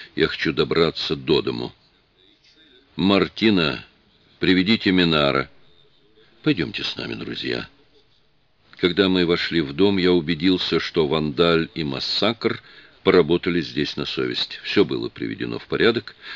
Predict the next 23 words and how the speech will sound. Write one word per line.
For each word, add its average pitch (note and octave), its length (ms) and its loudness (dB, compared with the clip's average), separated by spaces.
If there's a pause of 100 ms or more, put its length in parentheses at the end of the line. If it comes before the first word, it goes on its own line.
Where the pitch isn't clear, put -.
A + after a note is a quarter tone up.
(120)
Мой E2+ 180 4
брат F2+ 500 2
и D#2 160 -4
Брефор D2 680 2 (260)
лежали D2 440 0
в - 100 -16
постелях, B2 640 0
массакр - 800 -2 (240)
собирал E2 520 -2
свой C2+ 300 -6
докторский - 580 -4
чемоданчик. - 800 -12 (280)
"Пойду E2 280 0
вниз", D2 440 -8 (160)
сказал C2+ 400 -4
он. C2 160 -6 (340)
"Думаю, B2+ 640 4 (160)
там A#2 340 6
для G2+ 200 2
меня E2+ 320 4
тоже D#2 360 -2
найдётся D2+ 520 -4
работа". - 420 -12